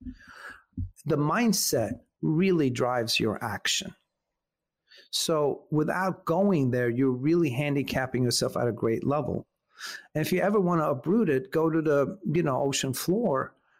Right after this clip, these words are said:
But there's not to say that you really need to only be in one place. You really should touch all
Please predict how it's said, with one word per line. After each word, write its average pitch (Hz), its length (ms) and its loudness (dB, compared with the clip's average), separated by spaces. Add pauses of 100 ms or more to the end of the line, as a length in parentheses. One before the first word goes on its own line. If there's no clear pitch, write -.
(520)
But 151 520 -2
there's 165 360 0
not 170 280 0 (460)
to 170 100 0
say 165 260 0
that 147 180 2
you 139 120 2
really 156 300 4
need 139 220 0
to 127 140 0
only 131 280 2
be 123 220 -2
in 120 140 -2
one 107 240 -2
place. - 580 -4 (420)
You 151 120 2
really 185 260 2
should 135 260 -2
touch - 300 -4
all 170 540 -2